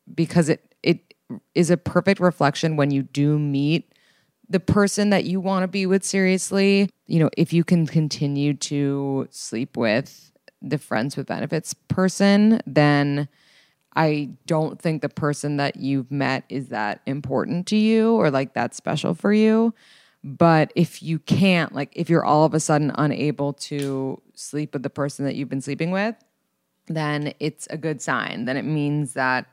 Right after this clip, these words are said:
you know, you really, you like that person. And again, be very open with the person you're sleeping with as a friend with benefit and tell them, like, "Listen,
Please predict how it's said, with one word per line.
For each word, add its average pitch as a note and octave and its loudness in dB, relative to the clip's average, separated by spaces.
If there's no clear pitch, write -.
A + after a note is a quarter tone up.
you D3+ -6
know, D3+ -2
you C#3+ -2
really, C#3 0
you E3 2
like D3+ 4
that C#3+ 2
person. D3+ -2
And C#3+ 0
again, D3+ 0
be C#3+ -4
very C3 0
open C3+ -4
with C3 -6
the - -20
person - -12
you're G2 -8
sleeping - -12
with A#2 -10
as - -16
a - -16
friend F#2+ -8
with - -16
benefit - -8
and F#3 -2
tell A3+ -8
them, D3 0
like, C#3 -10
"Listen, D3 -10